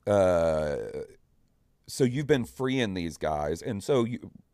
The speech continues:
sh-, as true to form, the big last boss is Ultima,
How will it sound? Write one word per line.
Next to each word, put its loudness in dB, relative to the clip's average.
sh-, -16
as -2
true 0
to -2
form, 0
the 2
big 0
last 4
boss 2
is -8
Ultima, 0